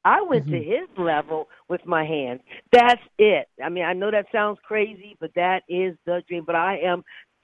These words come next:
Speaker 1: terrified of mouses. Let me make that perfectly clear.
Speaker 2: Okay, but by the end of this
Speaker 1: <laughs>
Speaker 2: dream, what's your, your feeling of it
Speaker 1: Yeah.
Speaker 2: towards the end of the dream? 'Cause you, you're,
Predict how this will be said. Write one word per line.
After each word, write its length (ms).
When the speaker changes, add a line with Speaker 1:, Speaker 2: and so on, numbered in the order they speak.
Speaker 1:
terrified 640
of 120
mouses. 420
Let 120
me 100
make 220
that 240
perfectly 460
clear. 340
Speaker 2:
Okay, 720
but 220
by 140
the 180
end 140
of 120
this 240
Speaker 1:
<laughs> 0
Speaker 2:
dream, 520
what's 280
your, 160
your 220
feeling 480
of 140
it 220
Speaker 1:
Yeah. 60
Speaker 2:
towards 320
the 200
end 160
of 120
the 80
dream? 320
'Cause 160
you, 180
you're, 240